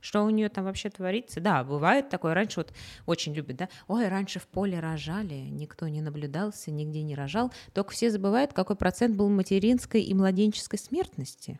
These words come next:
да, что младенческой смертности, э, до революции уровень был,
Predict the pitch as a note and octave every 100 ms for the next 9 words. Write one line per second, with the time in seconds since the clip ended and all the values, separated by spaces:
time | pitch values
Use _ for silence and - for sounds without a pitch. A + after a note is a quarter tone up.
0 | _ F3 A#3+ - E3+ E3+ F3+ D#3+ - -
1 | A3+ F4 - A3+ - - - - _ C#3
2 | D3+ D#3+ G3 D#3+ D#3 D#3+ D4 - - G3
3 | F3+ E3 D#3+ D3+ D3+